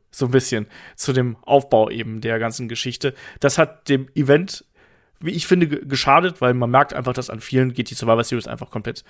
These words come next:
vorbei, ähm, weil eben die großen Stories gefehlt haben.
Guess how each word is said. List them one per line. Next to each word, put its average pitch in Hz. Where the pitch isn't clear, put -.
vorbei, 127
ähm, 113
weil 123
eben 123
die 120
großen 123
Stories 120
gefehlt 131
haben. 127